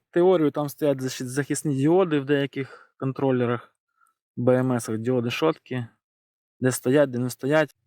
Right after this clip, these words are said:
Може бути зворотній переток токів. Ну, коротше, нічого гарного з цього може не вийти. С-, ризикувати тому не став і придбав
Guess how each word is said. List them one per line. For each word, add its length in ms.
Може 280
бути 200
зворотній 420
переток 500
токів. 520
Ну, 120
коротше, 420
нічого 280
гарного 340
з 60
цього 200
може 240
не 140
вийти. 400
С-, 200
ризикувати 460
тому 200
не 100
став 400
і 100
придбав 600